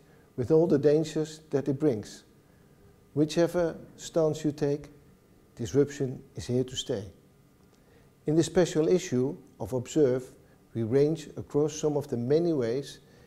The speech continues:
in which disruption is manifesting itself. We have garnered opinion and comments from business leaders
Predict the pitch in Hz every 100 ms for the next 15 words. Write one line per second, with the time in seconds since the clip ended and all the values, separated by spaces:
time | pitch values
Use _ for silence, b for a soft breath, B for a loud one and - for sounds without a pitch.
0 | b b - 120 120 151 - - - _
1 | _ - 120 - 139 139 160 151 - -
2 | 104 117 143 147 175 160 - 127 101 -
3 | - - - _ _ b b b b b
4 | 127 120 - 147 156 165 135 - 156 160
5 | 170 180 185 - - - 92 - 151 170
6 | 170 - 107 104 127 160 135 160 170 170
7 | 170